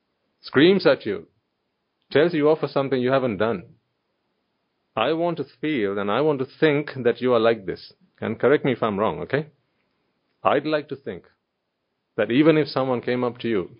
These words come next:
and vented their frustrations, because they're really annoyed about something, something or the other, bad day at work, wife upset him,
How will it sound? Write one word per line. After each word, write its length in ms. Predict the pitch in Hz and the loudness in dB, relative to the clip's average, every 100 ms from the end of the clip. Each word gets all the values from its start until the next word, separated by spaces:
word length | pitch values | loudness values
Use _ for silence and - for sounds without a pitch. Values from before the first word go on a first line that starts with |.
| _ _ _ _ _ _ _ - - | _ _ _ _ _ _ _ -12 -4
and 240 | 123 110 | -4 0
vented 400 | 135 180 190 165 | 0 0 -2 -4
their 160 | 147 139 | -4 -4
frustrations, 760 | 127 117 - 147 - 117 - _ _ _ _ _ _ _ _ _ _ _ _ _ _ _ _ _ _ _ _ - | -4 -6 -4 -4 -4 -12 -14 _ _ _ _ _ _ _ _ _ _ _ _ _ _ _ _ _ _ _ _ 0
because 200 | 127 123 | 2 6
they're 140 | 151 | 4
really 200 | 151 147 | 4 2
annoyed 260 | 135 151 98 | 0 0 -2
about 240 | 95 98 | -4 -6
something, 400 | 104 98 95 - _ _ | -6 -6 -8 -12 _ _
something 360 | 131 175 185 | 2 4 4
or 120 | 175 151 | 2 2
the 120 | 101 | 0
other, 240 | 76 - - _ _ _ _ _ _ _ | -2 -12 -16 _ _ _ _ _ _ _
bad 260 | 107 131 123 | 0 2 2
day 140 | 123 | 0
at 100 | 117 | 2
work, 300 | 110 131 - - _ _ _ _ _ _ _ _ _ _ _ _ _ _ _ _ _ | 2 0 -2 -20 _ _ _ _ _ _ _ _ _ _ _ _ _ _ _ _ _
wife 300 | 107 117 127 | 0 0 0
upset 340 | 120 - 117 - | -6 -4 -6 -6
him, 240 | 120 120 | -12 -12